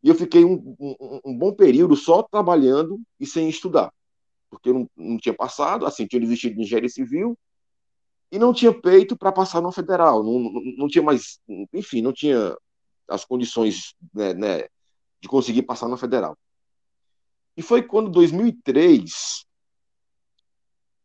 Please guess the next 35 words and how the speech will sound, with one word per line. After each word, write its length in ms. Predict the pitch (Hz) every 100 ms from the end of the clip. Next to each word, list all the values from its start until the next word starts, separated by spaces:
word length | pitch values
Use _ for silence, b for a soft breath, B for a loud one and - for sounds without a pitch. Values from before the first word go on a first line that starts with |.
| _
assim, 260 | 151 180
eu 140 | 143 - -
fazendo 280 | 123 127 123
curso 240 | 127 117
de, 120 | 110 127 107
de, 320 | 113 120 -
de, 200 | 101 113
de 140 | 95
modelo 400 | 123 139 131 180
e 40 | -
tal, 120 | 170
só 140 | 226
que 100 | 233 -
a 60 |
carreira 260 | - 220 208
de 40 |
modelo, 460 | 214 196 160 208 294 - _ _ _ _
eu 80 | 233
não 120 | 294
sou 160 | - 202
tão 160 | 202
alto 200 | 156 151
assim, 380 | 156 - 120 90
eu 80 | 92
tenho 180 | 123 120
um 60 |
metro 260 | 104 110 120
e 40 |
oitenta, 500 | 160 165 127 170 175
mas 380 | 123 131 123 - _ _ _ _ _ _ _
os 140 | - 117
modelos, 540 | 139 120 127 170 143
assim, 500 | 143 120 90 78 69
eles 220 | 92 104
são, 320 | - 127 104